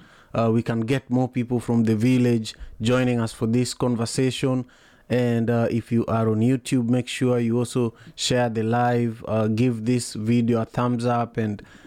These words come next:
comment down below. Uh, you know, when you comment, also share with us, you know, where you are exactly in the world so that,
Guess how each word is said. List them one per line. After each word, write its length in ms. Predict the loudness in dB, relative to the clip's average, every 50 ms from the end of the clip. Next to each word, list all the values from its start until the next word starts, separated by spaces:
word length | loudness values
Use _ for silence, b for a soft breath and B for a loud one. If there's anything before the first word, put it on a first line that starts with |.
| B B B
comment 480 | -2 0 0 0 0 0 -2 -2 -4 -2
down 280 | 0 0 2 0 0
below. 500 | 0 -2 0 0 2 2 0 0 -2 -6 b b b b b b b
Uh, 240 | -2 0 0 0 0 2
you 120 | 2 2
know, 120 | 2 2
when 180 | 0 0 0 0
you 80 | 0 -2
comment, 560 | -2 -2 0 0 2 2 2 0 0 -2 -2
also 380 | -2 -2 -2 -2 -2 -4 -4
share 240 | -2 -2 0 0 2
with 160 | 2 2 2
us, 320 | 0 0 0 -2 -6 -14 b b b b b b b b
you 140 | 0 2
know, 160 | 2 2 4 4
where 200 | 4 4 4 2
you 260 | 2 2 2 2 4
are 260 | 4 2 2 2 0
exactly 560 | -2 -2 -2 0 0 0 -2 -2 -2 -2 0
in 80 | 0 2
the 100 | 2 2
world 320 | 2 2 2 0 0 -2
so 160 | -2 -2 -2
that, 400 | 0 0 0 -2 -2 -6 -12 -20